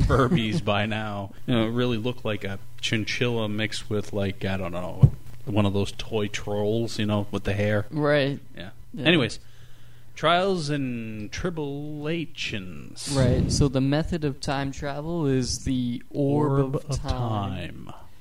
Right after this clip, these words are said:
Speaker 2: Uh, so, uh, temporal investigators come to Deep Space Nine.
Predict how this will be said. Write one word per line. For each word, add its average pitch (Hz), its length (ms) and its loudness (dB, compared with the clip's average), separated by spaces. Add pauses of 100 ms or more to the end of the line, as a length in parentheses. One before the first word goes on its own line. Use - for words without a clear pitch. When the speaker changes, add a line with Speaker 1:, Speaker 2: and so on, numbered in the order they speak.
(440)
Speaker 2:
Uh, 127 400 -8
so, 131 760 0 (480)
uh, 120 320 -8 (140)
temporal 196 380 8
investigators 143 1080 -4
come 135 200 -2
to 131 120 -8
Deep 135 240 -6
Space - 460 -2
Nine. 120 560 -4